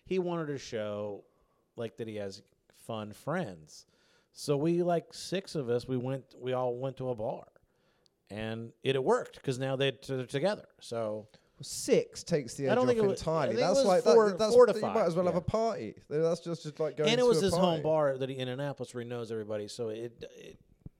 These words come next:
Speaker 1: but he's also not trying to be the star.
Speaker 2: Six
Speaker 1: He's letting
Speaker 2: is
Speaker 1: us
Speaker 2: fine.
Speaker 1: shine.
Speaker 2: Six is fine. For a
Speaker 1: Yeah.
Speaker 2: moment, I thought it was just you and him.
Speaker 1: <laughs>
Speaker 2: And he was like, "Yeah, I wanted to show that I had a young,
Speaker 1: Right.
Speaker 2: cool social group." I was like, "See, what, Rob?"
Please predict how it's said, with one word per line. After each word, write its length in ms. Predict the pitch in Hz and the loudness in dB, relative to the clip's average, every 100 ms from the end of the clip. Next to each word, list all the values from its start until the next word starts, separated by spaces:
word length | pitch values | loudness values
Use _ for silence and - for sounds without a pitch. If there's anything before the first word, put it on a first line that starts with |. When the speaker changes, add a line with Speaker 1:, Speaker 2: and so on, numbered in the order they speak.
| _ _ - _ _ - | _ _ -20 _ _ -6
Speaker 1:
but 260 | 202 202 | -4 -4
he's 220 | 165 160 | -6 -6
also 380 | 170 175 165 160 | -4 -4 -4 -6
not 320 | 139 135 131 | -4 -6 -8
trying 240 | - 123 110 | -8 -8 -8
to 60 | |
be 80 | 107 | -8
the 100 | 95 | -12
star. 480 | 90 - 165 127 120 | -10 -4 -2 -2 -4
Speaker 2:
Six 180 | - - | -6 -8
Speaker 1:
He's 160 | 156 | -6
letting 280 | 147 147 135 | -2 0 0
Speaker 2:
is 40 | 123 | -2
Speaker 1:
us 180 | 135 - | -4 -6
Speaker 2:
fine. 60 | - 98 | -10 -12
Speaker 1:
shine. 200 | 82 - - | -14 -20 -20
Speaker 2:
Six 380 | - 175 165 - | -8 -8 -8 -10
is 120 | 131 | -10
fine. 380 | - 110 92 92 - | -10 -10 -10 -14 -12
For 140 | 139 | -6
a 40 | 127 | -4
Speaker 1:
Yeah. 60 | 127 | -2
Speaker 2:
moment, 440 | 175 165 90 98 | -2 -2 -8 -10
I 100 | 113 110 | -10 -10
thought 340 | - 113 92 | -8 -8 -6
it 80 | 101 | -8
was 160 | 104 | -12
just 340 | - 117 101 - | -10 -10 -10 -12
you 200 | 110 104 | -10 -8
and 100 | 98 | -10
him. 240 | 87 135 - - 127 | -10 -10 -10 -10 -6
Speaker 1:
<laughs> 280 | 185 - 196 | -6 -4 -4
Speaker 2:
And 100 | 117 | -4
he 100 | 127 | -2
was 160 | 131 131 | -4 -2
like, 260 | 123 - | -2 0
"Yeah, 240 | 240 262 180 | 2 4 4
I 120 | 151 | 2
wanted 240 | 165 160 160 | 2 0 -4
to 100 | 147 | -6
show 260 | - 139 | -4 -2
that 100 | 135 | 0
I 60 | 127 | 0
had 80 | 123 | -2
a 60 | 113 | -2
young, 540 | 120 123 123 120 120 | -4 -4 -4 -6 -6
Speaker 1:
Right. 220 | - 127 139 | 0 2 2
Speaker 2:
cool 260 | 135 123 | 0 -4
social 420 | 117 - 139 135 131 | -6 -4 -4 -6 -10
group." 260 | 117 120 | -8 -8
I 20 | |
was 100 | 120 | -8
like, 100 | 117 | -8
"See, 120 | 101 127 | -10 -12
what, 160 | 110 85 | -12 -10
Rob?" 380 | 101 113 82 | -8 -8 -10